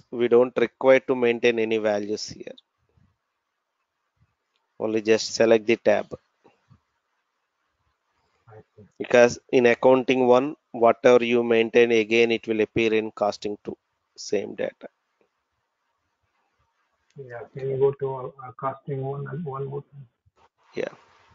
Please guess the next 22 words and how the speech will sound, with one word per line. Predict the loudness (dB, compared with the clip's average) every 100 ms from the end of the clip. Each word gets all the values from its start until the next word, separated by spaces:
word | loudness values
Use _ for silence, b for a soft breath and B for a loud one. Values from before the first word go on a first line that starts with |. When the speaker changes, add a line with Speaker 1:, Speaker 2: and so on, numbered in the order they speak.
| _ _ _ _ _ _ _ _ _ _ _ _ _ _ _ _ _ _ -20 -20 _ _ _ -18
Speaker 2:
So | -14 -14 -10
nothing | -10 -6 -4
will | 0 0 0
be | 0 0 -4 -10 _
maintained | -12 -10 -10 -12
here. | -14 -18 -20 _ _ _ _ _ -4
Speaker 1:
Yeah, | 4 6
nothing | 6 4 2 0
is | 2 0
required. | 0 4 4
Actually, | 4 0 0 2 2
if | 2
you | 2
want | 4 4
to | 2
maintain, | 2 2 2 0
you | 0
can | 0 2
maintain | 0 2 2
the | 0
profit | 0 2 2 0
center. | -4 -8 -8 -14